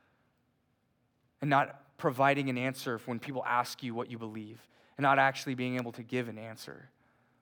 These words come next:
I hope that all those things, that you would find answers in Daniel this week as you do those things. Let's pray together. Heavenly Father, God, I'm thankful for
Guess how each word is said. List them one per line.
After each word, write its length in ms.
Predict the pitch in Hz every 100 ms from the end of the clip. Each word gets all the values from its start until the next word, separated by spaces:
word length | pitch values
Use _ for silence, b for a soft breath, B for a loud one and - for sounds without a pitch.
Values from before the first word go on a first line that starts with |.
| b _ _ _ _ _ _ _ _
I 80 | 139
hope 320 | 135 165 156
that 140 | 147 127
all 220 | 135 147
those 260 | 151 147 -
things, 340 | 135 143 151
that 100 | 135
you 80 | 127
would 80 | 120
find 440 | - 135 127 135 127
answers 560 | 127 117 120 117 113 B B B
in 140 | 120
Daniel 340 | 113 117 113 113
this 260 | 113 -
week 280 | 117 131 - b b
as 160 | 120 113
you 60 |
do 120 | 117 110
those 220 | 110 -
things. 240 | 113 113
Let's 140 | 120 -
pray 180 | 117
together. 380 | 110 110 107 104 120 _ _ _ _ _ - - _ b b b b b b b b b b b b b b b b b _ b b b b b b b _
Heavenly 260 | - 127 135
Father, 380 | 135 131 131 131
God, 260 | 131 131
I'm 140 | 127 123
thankful 480 | - 135 135 135
for 500 | 120 - 120 120 120